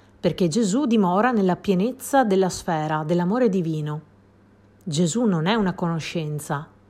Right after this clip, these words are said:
non è un'informazione, ma è un'esperienza. Loro si aspettavano una risposta precisa, ma qui non c'è nessuna risposta precisa. Vuoi saperlo? Ti devi buttare,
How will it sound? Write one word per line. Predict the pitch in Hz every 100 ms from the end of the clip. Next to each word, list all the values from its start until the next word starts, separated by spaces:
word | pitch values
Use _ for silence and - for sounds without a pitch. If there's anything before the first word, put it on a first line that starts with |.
| _ _ -
non | 135 147
è |
un'informazione, | 226 180 160 165 156 151 151 160 135 135 139 - - - _ - - - -
ma | 180 170 -
è | 247 269 254
un'esperienza. | 196 185 254 - 254 202 165 147 - 156 151 - - _ - - - - _ - - - - _ -
Loro | 226 202 170
si | 165 208
aspettavano | - 285 175 160 170
una | 180
risposta | 196 185 - 285 - 214
precisa, | 196 170 - 143 139 151 151 - _ _ _ _ -
ma | 170
qui | - 359
non | 170
c'è | 151 247 214
nessuna | 160 - 349 202
risposta | 156 - 170 139 160
precisa. | 151 151 - 165 151 151 - - - _ _ _ _ _ - - -
Vuoi | 160 175
saperlo? | - 262 294 247 226 262 - - - _ _
Ti | -
devi | 143 208 269
buttare, | 214 277 - 208 196 196 202 202